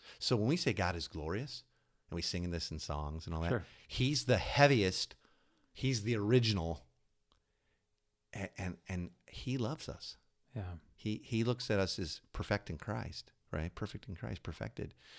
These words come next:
Speaker 1: And so because God is glorious, he's the glorious one, I don't have to fear others and what they think of me.
Speaker 2: Yep. You can be yourself.
Speaker 1: So,
Speaker 2: Yeah.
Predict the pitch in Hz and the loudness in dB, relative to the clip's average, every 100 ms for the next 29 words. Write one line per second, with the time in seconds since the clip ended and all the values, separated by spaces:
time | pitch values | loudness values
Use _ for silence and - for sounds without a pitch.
0 | - - 107 - 120 101 - - - 107 | -18 -4 2 6 6 6 0 -12 -4 0
1 | 127 101 92 92 151 107 87 90 85 92 | 2 2 0 0 0 -2 -4 -2 2 2
2 | 139 165 110 - 95 104 92 113 135 151 | 0 -2 -6 -4 -4 0 2 2 2 -2
3 | 160 180 _ _ _ _ _ - 175 135 | -4 -6 _ _ _ _ _ -4 -2 -2
4 | 113 104 - 101 95 170 - 80 82 80 | -4 -6 -4 -2 -2 -2 -4 -6 -8 -8
5 | 85 - 95 - 98 - - _ 135 - | -8 -10 -12 -12 -12 -12 -12 _ -10 -10
6 | - - 110 113 113 135 127 _ _ _ | -14 -6 -2 -2 -2 -6 -10 _ _ _
7 | _ - 131 | _ 4 6